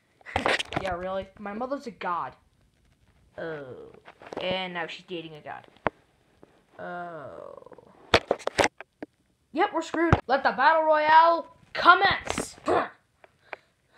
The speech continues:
Power Punch. <laughs> Noob. <laughs> Fighting type is effective against ghost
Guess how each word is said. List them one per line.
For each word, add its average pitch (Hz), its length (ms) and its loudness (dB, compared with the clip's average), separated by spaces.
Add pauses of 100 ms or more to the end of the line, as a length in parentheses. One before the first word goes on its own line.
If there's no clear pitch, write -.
(1500)
Power 330 340 6
Punch. - 260 -16 (2000)
<laughs> - 500 -14
Noob. 302 680 0 (420)
<laughs> - 440 -2
Fighting 220 280 2
type 214 260 -8
is 202 100 -14
effective - 380 -18
against - 260 -20
ghost 120 160 -16